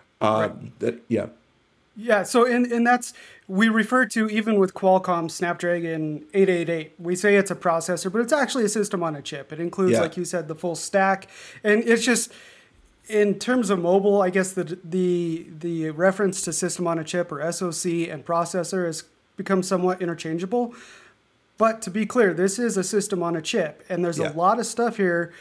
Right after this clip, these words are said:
Speaker 2: that we don't know what Google licensed
Speaker 1: We have
Speaker 2: from
Speaker 1: no i-,
Speaker 2: Qualcomm.
Speaker 1: we have no clue. We have no idea what the core architecture is. We have no idea what the
Speaker 2: Right.
Speaker 1: G P U is. There's a lot of,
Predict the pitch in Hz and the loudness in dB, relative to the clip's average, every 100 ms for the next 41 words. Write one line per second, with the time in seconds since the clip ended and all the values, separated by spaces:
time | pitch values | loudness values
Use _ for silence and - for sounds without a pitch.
0 | - - 170 156 156 - 185 220 208 190 | -14 -4 -2 -2 -6 0 2 2 4 4
1 | 190 190 190 - _ _ _ 165 175 147 | 4 2 -6 -20 _ _ _ -2 -2 2
2 | 185 170 147 135 147 175 185 240 294 - | 0 0 -4 -6 -4 -4 -2 -4 -4 -8
3 | - 135 156 156 190 190 160 - - - | 0 4 6 8 8 8 8 8 6 6
4 | 156 156 139 127 143 147 139 - 151 117 | 6 6 2 0 2 2 2 2 6 6
5 | 127 127 143 143 135 131 123 120 - 190 | 6 6 6 6 6 4 4 -2 2 6
6 | 196 190 175 185 175 185 175 170 143 139 | 6 4 2 0 2 4 6 6 4 4
7 | 131 135 135 131 127 113 120 160 117 - | 4 4 4 4 4 4 0 2 2 2
8 | 123 170 202 202 185 160 143 180 - 156 | 4 6 8 8 4 2 0 0 2 0
9 | 175 170 160 | 4 4 4